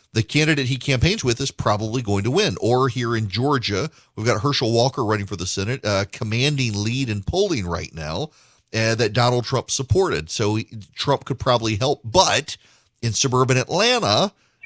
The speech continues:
Donald Trump hurts candidates. So you gotta be careful with how you do that. I, so I, I, I don't think it's an all or nothing, Keith. I really do think it's a very nuanced approach,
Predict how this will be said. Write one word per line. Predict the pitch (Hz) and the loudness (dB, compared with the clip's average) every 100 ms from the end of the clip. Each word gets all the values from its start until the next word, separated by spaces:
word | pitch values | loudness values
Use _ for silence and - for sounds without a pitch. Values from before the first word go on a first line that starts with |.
| - | 0
Donald | 110 110 113 | 2 2 0
Trump | 156 - | -2 -2
hurts | - 240 269 - | 0 0 0 -4
candidates. | - 104 87 82 80 | -4 -2 -2 -4 -6
So | 120 | -4
you | 113 | 0
gotta | 127 | 0
be | 131 | -2
careful | 127 - 127 - | -4 -2 -4 -2
with | 117 | -2
how | 127 | 2
you | 120 110 | 0 0
do | 135 156 | -4 -2
that. | 90 | 0
I, | 95 131 | 0 0
so | 139 185 | 0 0
I, | - 254 - | 0 -2 -2
I, | 214 262 226 - - | 0 0 -4 -20 -2
I | 190 | 2
don't | 208 294 | 4 2
think | 285 269 | 0 -4
it's | 233 | 0
an | 214 | 6
all | 190 196 | 6 6
or | 165 | 2
nothing, | 156 170 110 101 95 | 2 0 -2 -4 -6
Keith. | - 131 | -4 0
I | 139 | 0
really | 131 160 202 | 0 0 0
do | 156 | 0
think | 147 151 | 0 0
it's | 131 | -2
a | 117 | 0
very | 131 | 0
nuanced | 117 147 175 139 - | 2 4 4 2 -2
approach, | 101 147 143 131 - | -6 0 2 2 -2